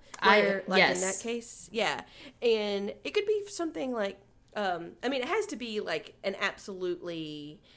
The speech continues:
Speaker 2: not just because you failed, you know? Because
Speaker 1: Right,
Speaker 2: we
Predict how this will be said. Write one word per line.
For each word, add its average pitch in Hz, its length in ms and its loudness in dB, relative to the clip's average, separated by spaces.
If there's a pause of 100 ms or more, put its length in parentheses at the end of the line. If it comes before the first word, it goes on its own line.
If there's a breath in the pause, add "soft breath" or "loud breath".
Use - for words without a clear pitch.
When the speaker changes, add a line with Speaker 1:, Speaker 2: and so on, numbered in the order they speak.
(760 soft breath)
Speaker 2:
not 277 240 2
just 262 160 -6
because 226 240 -2
you 165 80 -8
failed, 151 440 -4
you 214 120 -2
know? 233 360 0
Because 427 140 12
Speaker 1:
Right, 208 220 8
Speaker 2:
we - 0 -